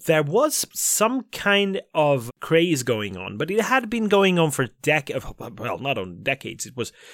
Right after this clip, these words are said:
already centuries by then. The first Loch Ness Monster sighting was supposed to, uh, have happened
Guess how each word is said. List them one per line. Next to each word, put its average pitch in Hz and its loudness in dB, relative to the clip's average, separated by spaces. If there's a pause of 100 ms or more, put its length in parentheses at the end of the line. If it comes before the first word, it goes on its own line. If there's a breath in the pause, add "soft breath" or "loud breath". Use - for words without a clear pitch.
(260 loud breath)
already 139 2
centuries 175 2
by 90 -4
then. 80 -10
The - -10
first - 2
Loch 131 0
Ness 127 -2
Monster 131 0
sighting 135 -2
was 95 -6
supposed 110 -6
to, 104 -2
uh, 90 -4
have 98 -6
happened 110 -4